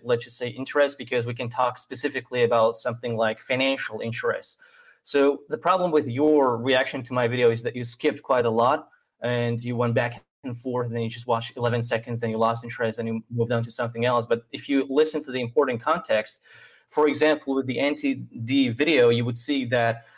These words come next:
um, Kurt Zizak is portraying a historical event that happened throughout the two thousands to, uh, twenty tens. And, uh, they are trying to portray the pharmaceutical industry in a optimistic and positive light,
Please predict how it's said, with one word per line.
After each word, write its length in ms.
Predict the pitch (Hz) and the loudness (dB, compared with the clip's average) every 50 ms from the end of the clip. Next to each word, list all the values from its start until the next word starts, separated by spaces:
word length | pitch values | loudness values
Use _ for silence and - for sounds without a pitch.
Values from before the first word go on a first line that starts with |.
| _ _ _ | _ _ _
um, 400 | - 117 117 113 113 110 101 - _ _ _ | -2 0 2 2 0 -2 -6 -10 _ _ _
Kurt 220 | _ - 185 170 180 | _ -2 -2 0 0
Zizak 420 | - 143 123 139 135 131 127 123 - | -2 0 2 2 2 2 0 -2 -4
is 120 | 139 117 - | -6 -6 -4
portraying 760 | - 139 131 - - - - 151 151 151 135 127 123 117 117 | -4 -4 -4 -4 -4 0 2 2 2 2 2 0 -2 -4 -4
a 40 | 120 | -6
historical 580 | 123 127 - - - 156 160 156 156 - - | -6 -6 -8 -2 2 2 2 2 0 -4 -10
event 340 | - 117 117 117 120 143 139 | -10 -4 -2 -2 -2 0 -2
that 120 | 127 120 | -4 -6
happened 400 | - - 135 127 120 127 127 117 - | -4 -4 -4 -4 -4 -6 -10 -12 -6
throughout 400 | 123 127 120 117 117 113 110 113 | 0 2 4 4 4 4 2 -2
the 340 | 117 113 110 110 110 107 - _ _ | -6 -6 -4 -4 -6 -8 -10 _ _
two 240 | - - 160 156 | -10 -10 -8 -8
thousands 600 | 151 - 143 120 127 131 127 139 147 151 147 - - - | -2 0 2 2 2 0 0 -4 -6 -6 -8 -10 -12 -8
to, 360 | 123 117 113 113 113 113 113 - | -6 -6 -4 -4 -6 -6 -2 0
uh, 160 | 120 117 113 | 2 2 2
twenty 280 | 113 - - 139 135 123 | 0 -2 -2 -2 -2 -4
tens. 520 | 113 - 127 123 139 165 190 - - - _ _ _ _ _ _ _ _ _ _ - | -6 -4 -2 -2 -2 -4 -6 -10 -12 -14 _ _ _ _ _ _ _ _ _ _ -2
And, 380 | 139 135 131 131 135 123 131 | 0 0 0 0 -2 0 2
uh, 220 | 131 127 123 123 120 | 4 4 4 4 4
they 260 | 127 139 139 139 139 | 2 2 2 2 2
are 260 | - 139 139 139 139 | 4 4 4 4 2
trying 320 | 139 - - 165 165 180 | 0 -2 -2 -2 -2 -2
to 140 | 185 - 156 | -4 -8 -6
portray 720 | - 151 123 - - - 143 143 147 151 147 151 156 151 - _ _ - | -6 -6 -6 -6 -6 -2 0 2 2 2 2 0 -4 -8 -10 _ _ -16
the 420 | 117 110 120 123 123 113 113 117 117 | -10 -2 0 2 4 4 4 2 0
pharmaceutical 800 | - - - 143 147 160 165 156 156 - 156 156 - - - | -6 -2 2 2 4 4 2 0 -2 -4 -4 -6 -4 -6 -6
industry 600 | - 135 143 156 156 156 - - 160 160 160 156 | -6 -2 -2 -2 -2 -2 -4 -6 -4 -4 -4 -4
in 320 | 156 - 131 127 127 123 120 - | -4 -6 -6 -6 -6 -8 -8 -4
a 320 | 131 127 127 123 123 117 - | -2 -2 -2 -2 -6 -8 -4
optimistic 640 | - 147 151 - - 151 143 139 - - - 139 139 - | -4 -4 -4 -2 -4 -6 -6 -6 -6 -2 -2 -2 -2 -2
and 140 | 127 123 120 120 | -4 -6 -6 -10
positive 480 | - - 165 160 165 147 151 120 123 | -4 -4 -2 -2 0 0 0 0 0
light, 280 | 123 117 95 101 98 | 0 0 0 -2 -4